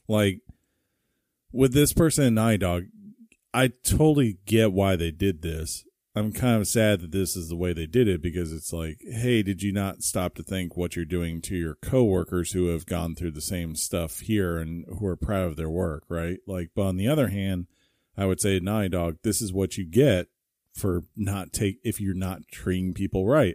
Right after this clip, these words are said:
Eventually someone gets pissed and they do not care, and they will firebomb things, uh, just because they wanna prove a point, and whatever happens, happens in, in their eyes, right?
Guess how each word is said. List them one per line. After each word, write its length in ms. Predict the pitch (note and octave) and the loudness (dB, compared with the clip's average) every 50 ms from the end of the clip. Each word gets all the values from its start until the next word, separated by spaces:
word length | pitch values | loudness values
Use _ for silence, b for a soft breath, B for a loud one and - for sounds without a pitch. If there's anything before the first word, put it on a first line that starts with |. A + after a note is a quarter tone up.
| - - | -2 -6
Eventually 420 | F2 G2 G2 G2 - - G#2 F2+ | -4 -2 -2 -2 0 0 -2 -2
someone 300 | - - F#2 F#2+ F#2+ F#2 | -2 -2 -2 -2 -2 -2
gets 160 | F#2 F2+ - | -2 -4 -2
pissed 340 | - - C#3 C#3 B2+ - - | 0 2 2 2 2 0 -2
and 140 | G#2+ F#2+ G2 | -6 -6 -4
they 100 | G2 F#2+ | -4 -6
do 140 | F2 F2+ F2+ | -6 -6 -6
not 240 | F#2+ G2 G2+ - | -4 -6 -6 -6
care, 400 | - - F3+ G3 E3 A#2+ A2+ B2 b b b b b b b b | -4 0 2 2 4 4 2 0 b b b b b b b b
and 140 | F#2+ F2 | -4 -2
they 60 | F2+ F2 | 0 0
will 180 | F2+ G2 A2+ | 2 2 0
firebomb 640 | - - D3+ E3+ D#3+ B2 E2 E2 F#2+ F2+ F2 E2 D#2+ | 0 0 2 2 2 2 2 0 -2 -2 -4 -4 -4
things, 500 | - G#2+ F#2 E2+ E2 E2 F2+ G2+ - - - _ _ _ _ _ _ _ _ _ - | -4 -4 -4 -4 -4 -6 -8 -10 -10 -12 -18 _ _ _ _ _ _ _ _ _ -4
uh, 320 | G2 F#2 F2+ F2 F2 E2+ | -2 -2 -2 -2 -2 -4
just 260 | E2 - G2 F2 - | -4 -6 -6 -6 -6
because 380 | - G#2 F2 - G2 F#2+ F#2 - | -6 -6 -4 -2 -2 -2 -2 -2
they 140 | - F#2+ F#2 | -2 -2 -2
wanna 260 | E2 F2+ F#2 F#2 E2+ | -2 -2 -4 -4 -4
prove 220 | - - G2+ F2 | -4 -4 -4 -2
a 60 | F2 F2 | -4 -4
point, 420 | - - A#2+ A#2+ A2 G2 G2 - - _ - | -4 -2 0 0 0 0 -2 -6 -10 _ -10
and 520 | A2 G2 F#2 F2+ F2 F2 E2+ E2+ E2+ F2 _ _ _ _ _ _ _ _ _ _ _ _ | -8 -6 -6 -6 -6 -6 -8 -10 -12 -14 _ _ _ _ _ _ _ _ _ _ _ _
whatever 440 | - A2+ F#2 G#2 G#2 A2 G#2 G2 G2 | -8 -2 0 2 2 2 2 2 0
happens, 520 | F2 A2 A2 G#2 - - G#2+ G2+ G#2 G#2 | 0 2 2 2 2 2 0 0 0 -2
happens 540 | - B2 B2 A#2 - - - - - - - | 0 2 2 2 2 0 -6 -10 -10 -12 -10
in, 160 | - F#2+ E2+ - | -8 -8 -8 -6
in 140 | - F#2 F2+ | -6 -6 -4
their 200 | F2+ E2+ E2 D#2 | -4 -4 -4 -6
eyes, 260 | C#2+ C#2+ - - - - | -8 -10 -12 -14 -14 -10
right? 280 | - F2 F2+ G2 G#2+ | -8 -4 -4 -4 -4